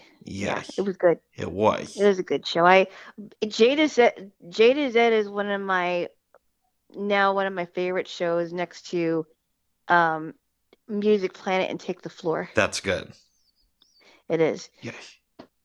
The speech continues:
Speaker 2: I think Take the Floor is, like, my favorite one just because it's so happy.
Speaker 1: Okay.
Speaker 2: Like, I, I, I just, every time I hear that show, I, I do not feel sad at all. It's, like, the happiest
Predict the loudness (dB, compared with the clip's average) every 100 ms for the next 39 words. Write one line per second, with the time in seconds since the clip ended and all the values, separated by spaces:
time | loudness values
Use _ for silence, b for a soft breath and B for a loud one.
0 | _ _ _ _ 2 4 -2 0 -2 0
1 | -6 0 2 4 4 0 -2 -4 0 0
2 | 2 -2 -4 -6 -4 -4 -6 -8 -8 -2
3 | 2 2 0 0 0 2 -2 -2 _ _
4 | _ -2 4 4 2 2 2 4 2 2
5 | -2 -4 -6 -4 -4 -4 -4 -4 -6 -4
6 | -2 -2 -6 -8 -6 -4 -4 -6 _ -8
7 | -8 -10 -8 -2 0 0 -4 -10 -4 0
8 | 0 0 -4 -2 -4 -4 -6 -4 -6 -4
9 | -4 -4 -6 -8